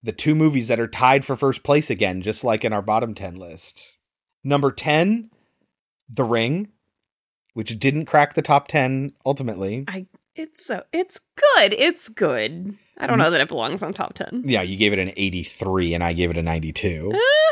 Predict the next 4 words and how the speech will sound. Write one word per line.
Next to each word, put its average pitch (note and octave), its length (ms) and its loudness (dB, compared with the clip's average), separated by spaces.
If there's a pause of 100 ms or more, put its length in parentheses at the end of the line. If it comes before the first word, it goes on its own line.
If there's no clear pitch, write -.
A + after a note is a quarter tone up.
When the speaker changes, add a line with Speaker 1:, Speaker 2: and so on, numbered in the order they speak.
(260)
Speaker 2:
<laughs> A#4+ 640 -4
Speaker 1:
Number B2 240 -2
nine, D3+ 580 0 (360)
Poltergeist. D#3+ 1120 -2